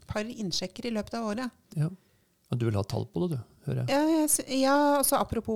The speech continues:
Speaker 1: årshjul og at jeg er lærer i bånn, liksom. Ja,
Speaker 2: Ja, ja.
Speaker 1: jeg vil det, for hvis ikke så
Speaker 2: Du vil ha
Speaker 1: sklir det unna.
Speaker 2: parservice inn i årshjulet, det var lurt.
Speaker 1: Ja.
Speaker 2: Ja. Fargekode.
Speaker 1: Den må være litt sånn, eh,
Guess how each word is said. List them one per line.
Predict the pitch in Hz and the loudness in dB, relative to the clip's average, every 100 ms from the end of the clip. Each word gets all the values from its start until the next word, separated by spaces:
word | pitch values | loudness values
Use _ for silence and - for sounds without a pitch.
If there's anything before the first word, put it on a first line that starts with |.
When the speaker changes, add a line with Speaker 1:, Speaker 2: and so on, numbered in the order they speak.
| 190 | 0
Speaker 1:
årshjul | 156 - 202 196 | -2 -2 0 2
og | 190 | 0
at | 190 | 0
jeg | 196 185 | 0 0
er | 185 | 0
lærer | 175 151 165 | -2 -4 -4
i | 180 | -2
bånn, | 170 185 | -2 -2
liksom. | 214 311 294 | -2 0 0
Ja, | 277 240 | 2 2
Speaker 2:
Ja, | 190 | 2
ja. | 170 220 | 0 0
Speaker 1:
jeg | 277 | 0
vil | 285 330 | 0 0
det, | 311 | -2
for | 269 | -2
hvis | 262 240 | -4 -4
ikke | 220 | -6
så | 233 - | -2 0
Speaker 2:
Du | |
vil | 170 | 0
ha | |
Speaker 1:
sklir | 185 | 0
det | 196 | 0
unna. | - 175 | 0 0
Speaker 2:
parservice | 226 123 | 0 -2
inn | 127 113 | -2 -4
i | |
årshjulet, | 104 101 110 143 | -4 -6 -6 -4
det | 185 | -4
var | 285 | -4
lurt. | 208 110 - 208 | -4 -6 -8 -6
Speaker 1:
Ja. | 226 330 _ - | -6 -6 _ -8
Speaker 2:
Ja. | 156 - _ _ _ _ _ _ _ _ _ | -8 -10 _ _ _ _ _ _ _ _ _
Fargekode. | 131 113 104 - 101 101 104 - _ _ _ _ _ _ - - - - - | -2 -2 -4 -4 -4 -2 -4 -8 _ _ _ _ _ _ -8 -8 -8 -10 -2
Speaker 1:
Den | 208 | 0
må | 208 214 | 2 0
være | 202 185 | 2 2
litt | 180 180 | 0 -2
sånn, | 190 185 185 | 0 0 0
eh, | 190 185 185 185 185 180 | 0 0 0 -2 -4 -4